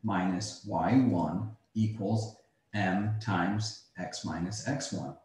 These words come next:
Okay, and we choose one of the two points. Doesn't matter which one you choose, they're both on the line. I will choose the smaller numbers, thirty, forty-five. So my y one is forty-five,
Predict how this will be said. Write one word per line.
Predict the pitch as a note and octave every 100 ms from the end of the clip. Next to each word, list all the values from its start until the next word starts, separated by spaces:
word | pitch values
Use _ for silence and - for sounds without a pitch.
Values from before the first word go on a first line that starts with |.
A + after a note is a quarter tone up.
| _ _ _ _ _ _ _ -
Okay, | F#2 G2+ E3 B2+
and | A#2+ A#2 A#2 A#2+
we | A#2+ A#2
choose | A2+ C3+ C#3+ B2 A2 A#2 A#2 G#2+
one | A#2+ A#2 A2
of | G#2+
the | A2
two | - A2+ A2 G#2+
points. | - D#3 A2+ F2 - - - -
Doesn't | G2+ G#2 G2
matter | F#2+ G2 G2+
which | G2
one | G#2+ G2+
you | F#2+
choose, | - C3+ - A2+
they're |
both | F#2+ G2 G2 -
on | G2+ G2
the | F#2+
line. | F#2 F#2 A#2 D3 D3 - _ _ _ -
I | G#2
will | A2
choose | A2 A#2+ A2
the | G#2+
smaller | - G#2+ A#2 B2
numbers, | B2+ C3+ C#3 -
thirty, | G#2 G2
forty-five. | F#2+ G#2+ G2+ F2+ G#2+ B2+ D3+ - - _ _ _ _ _ _ _ -
So | -
my | A#2 A2+
y | A2+ A#2+
one | B2 A#2+
is | A#2
forty-five, | - A2 - - - F#2